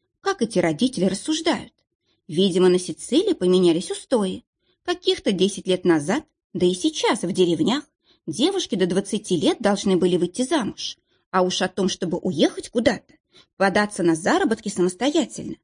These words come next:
не могло быть и речи. Это была исключительно прерогатива мужчин. Хотя это люди другого поколения. Сколько им лет?" Лола пригляделась получше.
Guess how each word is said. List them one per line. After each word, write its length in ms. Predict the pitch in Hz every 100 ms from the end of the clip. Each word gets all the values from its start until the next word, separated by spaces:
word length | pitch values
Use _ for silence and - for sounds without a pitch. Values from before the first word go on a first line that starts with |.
| _ _
не 100 | 185
могло 320 | 190 185 190 170
быть 200 | 175 392
и 40 |
речи. 480 | 392 226 - - 254 _ _ _
Это 240 | 466 466 208
была 240 | 196 196
исключительно 720 | - - 165 - 330 359 285 208
прерогатива 640 | 185 175 196 185 180 165
мужчин. 520 | 180 254 - - - _ _ _ _ _
Хотя 380 | _ 180 180 -
это 280 | 196 202 185
люди 320 | 160 302 294
другого 340 | 196 170 180 165
поколения. 600 | 180 302 349 262 - - _ _
Сколько 440 | - - 480 - 170
им 100 | 185
лет?" 220 | 202 - _ _ _ _ _ _ _ _
Лола 420 | 190 190 175 285
пригляделась 680 | 415 247 190 170 175 160 165
получше. 580 | - 247 226 - - -